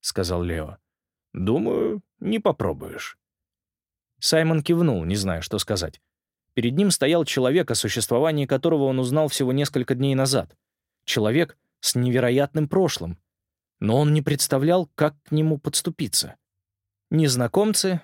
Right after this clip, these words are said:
у которых было слишком уж много общего. Вот кем они были друг другу. И Саймон хотел узнать дедушку ближе.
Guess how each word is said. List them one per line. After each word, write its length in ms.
у 100
которых 420
было 300
слишком 580
уж 200
много 480
общего. 520
Вот 300
кем 180
они 140
были 240
друг 240
другу. 360
И 140
Саймон 400
хотел 480
узнать 320
дедушку 400
ближе. 420